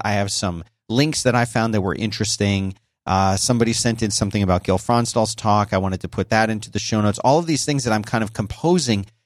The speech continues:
in a kind of somewhat amorphous way. They're not necessarily related, but they're things that might come up during the show or just thoughts and ideas that I had. Is there a way I can store these things and add them and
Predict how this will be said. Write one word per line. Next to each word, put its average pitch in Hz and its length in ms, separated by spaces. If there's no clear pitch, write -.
in 127 140
a 123 120
kind 175 340
of 214 120
somewhat 180 260
amorphous 131 680
way. 113 360
They're 101 160
not 113 180
necessarily 117 440
related, 107 440
but - 140
they're 98 80
things 113 320
that 107 100
might 95 200
come 101 180
up 101 140
during 98 200
the 92 60
show 131 280
or 120 120
just 98 220
thoughts 113 280
and 101 80
ideas 98 380
that 90 80
I 131 140
had. 107 300
Is 185 220
there 208 180
a 196 80
way 127 200
I 120 120
can 110 180
store 180 560
these 90 320
things - 500
and 110 240
add 151 320
them 95 200
and 98 180